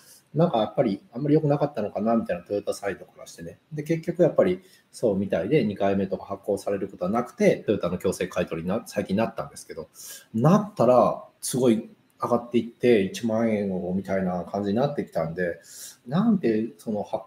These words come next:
行するときうまいんだ、みたいな感じに思いましたね。思って見てます、今。すごいタイミング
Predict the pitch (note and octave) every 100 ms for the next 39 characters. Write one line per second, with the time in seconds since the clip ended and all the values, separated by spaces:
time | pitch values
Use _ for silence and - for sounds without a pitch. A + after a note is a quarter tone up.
0 | - A2+ G#2+ A2 G#2 - - G2+ - _
1 | _ _ _ _ _ A2+ G#2 G#2 F#2+ F#2
2 | F2+ F2+ F2+ G2 A2+ F2+ - G2+ F#2 F#2+
3 | G2 G#2+ G2+ G2+ - E2+ F2 G2 _ _
4 | _ - - - F#3 G3+ - - - F#2
5 | - _ _ _ _ _ _ _ _ -
6 | G2 G#2+ F#3 G#3 F#2+ F#2+ F#2+ F2+ F#2 F2+